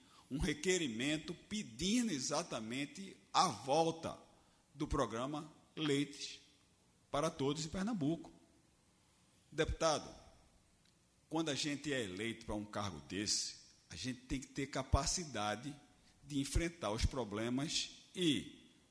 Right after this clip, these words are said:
tratar determinados temas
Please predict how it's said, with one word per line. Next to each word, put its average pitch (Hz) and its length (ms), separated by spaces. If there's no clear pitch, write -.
tratar 143 960
determinados 131 840
temas 120 560